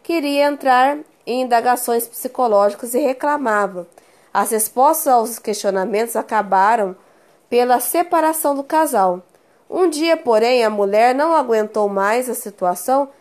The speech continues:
e abandonou o lar precário. Foi para a casa de um parente e de uma amiga, mas não suportando a posição inferior de agregada,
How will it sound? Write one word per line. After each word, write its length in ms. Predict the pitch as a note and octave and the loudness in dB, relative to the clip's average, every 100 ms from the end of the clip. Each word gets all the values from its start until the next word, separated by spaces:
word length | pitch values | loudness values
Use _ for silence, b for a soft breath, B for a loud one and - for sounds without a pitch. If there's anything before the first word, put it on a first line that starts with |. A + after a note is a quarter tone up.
| b b | b b
e 80 | C#4+ | -2
abandonou 640 | D#4 B3+ D4 D4+ C#4+ C4+ C#4 | 0 2 2 2 2 2 2
o 40 | |
lar 280 | A#3 G#3+ A#3 | 4 2 2
precário. 720 | C4+ C#4 C#4 G3+ F3+ F3 F3+ b b b b | -2 -4 -2 0 0 -2 -10 b b b b
Foi 200 | - A3+ | 0 0
para 260 | A3+ G#3+ G#3+ | 2 2 2
a 40 | |
casa 380 | A#3 C4+ D4 C4+ | 2 0 2 -2
de 100 | A#3 | -4
um 80 | A3 | -2
parente 580 | G#3 G3 F#3+ G#3 G#3+ - | 0 2 2 0 -4 -10
e 120 | C4+ | -8
de 140 | A#3+ | -4
uma 280 | D4+ D4+ D4+ | -4 0 0
amiga, 500 | D#4 B3 G3 F#3 F3+ b b b - | 0 0 -2 -4 -12 b b b -4
mas 260 | B3+ C#4 | 0 0
não 220 | B3+ F4 | 0 0
suportando 720 | G4 F4+ - C#4+ C#4 B3+ B3 | 0 -4 0 0 2 -2 0
a 40 | A#3 | -4
posição 540 | A#3 G#3+ G#3 - A3 | -4 -6 -6 -4 -2
inferior 600 | A#3 A#3 G3+ F#3+ G3 B3 | -2 -4 -4 0 2 0
de 100 | A3 | 0
agregada, 800 | G3+ F#3+ F3+ F3+ A3 A#3 G3 F#3 | -2 -2 -6 0 4 4 2 -2